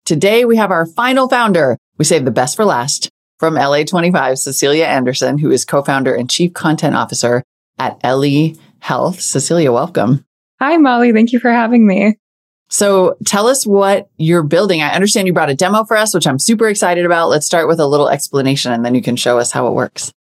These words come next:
Speaker 2: Yeah, definitely. So Ellie is a digital health startup. We are helping life science companies support chronic disease patients.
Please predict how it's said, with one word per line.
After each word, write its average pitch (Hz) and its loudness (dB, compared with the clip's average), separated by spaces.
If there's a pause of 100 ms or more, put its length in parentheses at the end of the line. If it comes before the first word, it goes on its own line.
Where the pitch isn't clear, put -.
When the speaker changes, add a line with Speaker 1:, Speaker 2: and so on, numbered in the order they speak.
(320)
Speaker 2:
Yeah, 320 2
definitely. 202 0
So 196 0
Ellie 233 2
is 247 2
a 208 2
digital 202 0
health 185 -2
startup. 190 -2
We 185 2
are 180 2
helping 180 0
life 185 0
science 233 0
companies 214 2
support - -6
chronic 185 0
disease 175 2
patients. - -2